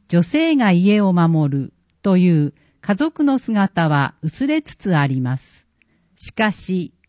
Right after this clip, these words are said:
女性の非正規雇用労働者の割合は高く、ジェンダー平等になったとは言えません。人生百年時代を迎えた現在、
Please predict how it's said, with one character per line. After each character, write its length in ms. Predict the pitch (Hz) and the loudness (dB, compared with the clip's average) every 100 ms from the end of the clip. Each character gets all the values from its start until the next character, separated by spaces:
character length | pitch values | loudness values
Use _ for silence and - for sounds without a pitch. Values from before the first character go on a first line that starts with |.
| _ _ _ - | _ _ _ -4
女 160 | 196 | -4
性 380 | - 247 233 226 | -2 -2 -2 -2
の 320 | 190 185 - _ | -2 -4 -8 _
非 340 | _ 269 285 - | _ -6 -6 -8
正 320 | - 294 294 | -10 -4 -4
規 180 | 294 - | -4 -10
雇 200 | - 240 | -6 -2
用 260 | 254 247 220 | -2 -2 -2
労 300 | 220 226 214 | -2 -2 -4
働 260 | 220 208 | -4 -4
者 180 | - 185 | -2 -2
の 360 | 170 160 156 - | 0 -2 -4 -4
割 340 | 165 180 269 | -2 0 0
合 240 | 285 277 202 | -2 -2 -2
は 140 | 160 | -2
高 320 | - 151 151 | -4 -4 -6
く、 320 | 143 143 135 - _ _ _ _ _ _ | -6 -8 -12 -12 _ _ _ _ _ _
ジ 120 | 196 | -2
ェ 80 | 240 | 0
ン 120 | 247 | -2
ダ 260 | 233 240 233 | -2 -2 -2
ー 40 | |
平 280 | 214 214 208 | -2 -2 -2
等 300 | 190 190 180 | -2 -2 -2
に 340 | 175 165 151 - | -2 -2 -6 -6
な 140 | 156 | -4
っ 60 | 170 _ | -4 _
た 100 | 247 | -8
と 160 | - 311 | -6 -4
は 140 | 254 | -2
言 140 | 160 156 | -2 0
え 140 | 156 | 0
ま 160 | 156 147 | -2 -4
せ 240 | - 143 | -6 -10
ん。 160 | 123 185 _ _ _ _ _ _ _ _ _ | -10 -14 _ _ _ _ _ _ _ _ _
人 300 | - 208 220 | -2 0 0
生 480 | - - 180 165 - | -2 -4 -2 -2 -6
百 320 | - 180 - 269 | -8 -8 -4 -4
年 300 | 294 285 226 | -2 -2 -4
時 120 | 226 | -4
代 320 | 233 240 233 | -2 -2 -2
を 140 | 190 | -2
迎 320 | 170 156 190 190 | -2 -2 -2 -2
え 80 | |
た 140 | 180 165 | -2 -4
現 360 | 151 156 143 | -2 -2 -2
在、 320 | 135 135 131 | -4 -6 -6